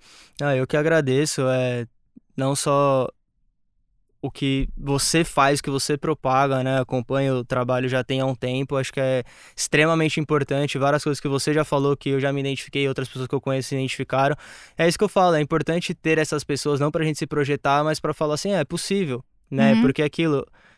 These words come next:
Speaker 1: ainda bem que teve o Kurt, ainda bem que teve o Chester, né? Não infelizmente como,
Speaker 2: Uhum.
Speaker 1: né, como acabou a passagem deles aqui,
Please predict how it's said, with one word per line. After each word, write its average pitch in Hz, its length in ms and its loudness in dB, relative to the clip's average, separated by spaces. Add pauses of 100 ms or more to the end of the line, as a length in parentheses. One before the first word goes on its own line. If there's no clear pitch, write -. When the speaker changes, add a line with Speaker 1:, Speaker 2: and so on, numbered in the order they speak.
(220)
Speaker 1:
ainda 151 220 4
bem 175 220 4
que 196 120 -2
teve 185 320 4
o 156 60 0
Kurt, 180 340 2
ainda 151 140 0
bem 160 140 0
que - 80 -20
teve 156 260 0
o - 20 -4
Chester, 156 560 2
né? 147 140 2
Não 156 260 2
infelizmente 139 600 0
como, 131 240 0
Speaker 2:
Uhum. 214 360 2 (380)
Speaker 1:
né, 131 180 -2
como 131 200 -2
acabou 127 400 0
a 123 40 0
passagem 127 440 0
deles 127 260 0
aqui, 143 420 0